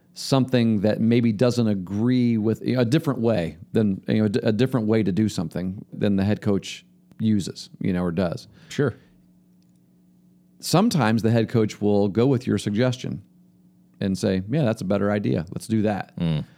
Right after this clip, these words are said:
Speaker 1: A lot of times they won't.
Speaker 2: That's right.
Speaker 1: You'll come, you'll bring ideas to them and they don't go along with them.
Speaker 2: <laughs> Yeah.
Speaker 1: You gotta be okay with that.
Speaker 2: Absolutely.
Speaker 1: And that's something that Chris Hewitt was really good at.
Speaker 2: Yeah.
Speaker 1: He's really good at. He had, he had lots of great ideas, and some, you know,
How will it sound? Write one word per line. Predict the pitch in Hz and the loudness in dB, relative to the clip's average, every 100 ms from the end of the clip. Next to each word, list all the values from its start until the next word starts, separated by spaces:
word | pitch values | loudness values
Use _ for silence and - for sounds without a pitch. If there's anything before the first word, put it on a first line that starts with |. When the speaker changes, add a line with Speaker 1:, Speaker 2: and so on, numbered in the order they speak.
| _ _ _ - | _ _ _ -2
Speaker 1:
A | |
lot | 101 117 | 0 2
of | 214 | 0
times | - 87 90 92 | 0 0 0 0
they | 104 | 0
won't. | 104 143 - - | 0 0 -4 -8
Speaker 2:
That's | - - | -16 -10
right. | - - | -6 -2
Speaker 1:
You'll | 110 131 | 2 2
come, | 135 135 131 | 2 0 2
you'll | 120 127 | 2 2
bring | 127 123 | 2 2
ideas | 113 117 175 156 | 2 2 0 0
to | - | 0
them | 101 113 120 - | 0 0 -2 -8
and | - 107 104 107 101 - _ _ _ _ | -4 0 2 0 -2 -8 _ _ _ _
they | - | -2
don't | 107 120 | 0 2
go | 139 | 2
along | 151 214 | 2 2
with | 156 | 0
them. | 90 76 - - | -2 -4 -12 -20
Speaker 2:
<laughs> | - - | -20 -12
Yeah. | - - - _ _ _ - | -4 -4 -4 _ _ _ -6
Speaker 1:
You | 110 | 0
gotta | 107 104 | 0 0
be | 123 | 0
okay | 123 147 | -2 -2
with | 170 98 | -2 -4
that. | - - _ - - | -8 -12 _ -6 -4
Speaker 2:
Absolutely. | - - 92 | -4 -2 0
Speaker 1:
And | 117 | 2
that's | 147 165 | 2 2
something | 165 139 | 0 0
that | 113 | -2
Chris | - 135 | -2 -2
Hewitt | - 127 - - | 0 -4 -4 -2
was | 107 | -2
really | 92 101 117 113 98 | 0 0 2 2 0
good | 101 143 | 0 0
at. | 131 87 92 - _ - | 0 -4 -12 -18 _ -4
Speaker 2:
Yeah. | 82 80 - | -2 -2 -4
Speaker 1:
He's | 127 | -2
really | 147 185 208 | 2 4 2
good | 202 262 | 2 -2
at. | - - | -2 0
He | 180 | 2
had, | 233 | 2
he | 190 | 0
had | 262 208 | 0 2
lots | 123 165 | 0 0
of | 135 | -2
great | 117 127 | -2 0
ideas, | 147 131 170 | 0 0 0
and | 160 120 | 0 -2
some, | 143 135 - - | -2 -2 -6 -2
you | |
know, | 214 | 0